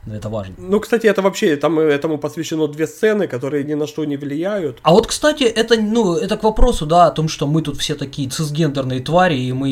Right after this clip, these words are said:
Speaker 1: издеваемся над, там, над черными гомосексуалистами. Дело-то не в них. В «Зеленой книге» тоже речь идет про темнокожего гомосексуалиста, но фильм от этого хуже не становится ни на секунду.
Speaker 2: Я тебе больше скажу: в «Зеленой книге»,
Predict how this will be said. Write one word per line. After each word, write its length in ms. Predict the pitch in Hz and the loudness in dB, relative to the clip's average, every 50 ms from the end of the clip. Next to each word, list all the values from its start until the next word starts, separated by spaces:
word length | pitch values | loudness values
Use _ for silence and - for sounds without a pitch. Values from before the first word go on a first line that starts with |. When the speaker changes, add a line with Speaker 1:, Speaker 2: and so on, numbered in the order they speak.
| 131 131 | -4 -4
Speaker 1:
издеваемся 580 | 127 117 139 143 147 151 147 135 131 - - 123 | -6 -6 -4 0 2 2 2 0 -2 -4 -6 -6
над, 180 | 127 123 117 | -6 -6 -8
там, 140 | - 113 123 | -8 -6 -6
над 140 | 135 135 131 | -6 -6 -6
черными 320 | - 156 143 135 131 127 | -4 -6 -4 -4 -4 -6
гомосексуалистами. 760 | 120 127 127 123 123 - - - 135 143 202 214 - 160 139 | -6 -6 -6 -8 -8 -8 -10 -8 -6 -4 -4 -4 -2 -4 -4
Дело-то 400 | 123 120 147 190 196 180 - - | -2 0 0 0 0 0 -2 -4
не 140 | 127 131 135 | -6 -6 -4
в 80 | 131 143 | -2 0
них. 320 | 160 185 190 160 - - - - - - - - | 0 2 0 0 -2 -6 -16 -20 -20 -18 -12 -6
В 60 | 123 | 0
«Зеленой 320 | 120 175 202 226 208 151 | 2 4 4 4 4 2
книге» 340 | - 143 165 226 269 277 233 | 0 0 -2 -2 0 -2 -2
тоже 300 | - 190 214 233 214 208 | -2 0 0 2 2 0
речь 220 | 180 190 185 - | 0 -2 -4 -4
идет 180 | 151 151 156 - | -6 -6 -6 -6
про 100 | - 131 | -8 -10
темнокожего 500 | - 147 139 143 143 202 220 220 202 165 | -8 -6 -6 -4 -2 -2 0 0 0 -2
гомосексуалиста, 680 | 139 147 165 160 - - - 160 160 175 190 185 - 135 | -2 -2 -4 -4 -6 -8 -6 -4 -4 -4 -4 -4 -6 -8
но 100 | 127 127 | -8 -8
фильм 240 | 127 - 214 233 220 | -4 -2 -2 0 0
от 100 | 208 180 | -2 -2
этого 180 | - - 147 131 | -4 -4 -4 -4
хуже 320 | - - 196 180 165 160 | -4 -4 -4 -2 -2 -2
не 120 | 139 139 131 | -2 -4 -4
становится 340 | 135 156 160 185 - - | -4 -4 -6 -6 -4 -6
ни 100 | 123 127 | -4 -2
на 80 | 139 165 | 0 0
секунду. 440 | 156 - - - - 190 175 151 165 | -2 -2 -6 -6 -4 -2 -2 0 0
Speaker 2:
Я 80 | 175 | 0
тебе 200 | 175 - 208 202 | 0 0 0 0
больше 480 | 185 - 165 151 165 202 208 202 - 160 | 0 -2 -4 -2 0 0 0 0 -2 -10
скажу: 280 | 135 - 151 143 147 139 | -8 -6 -4 -4 -4 -6
в 60 | 135 | -6
«Зеленой 340 | 131 151 160 175 175 180 165 | -6 -4 -4 -4 -4 -6 -8
книге», 500 | - 190 233 294 269 233 226 151 127 | -8 -6 -4 -4 -4 -4 -4 -6 -8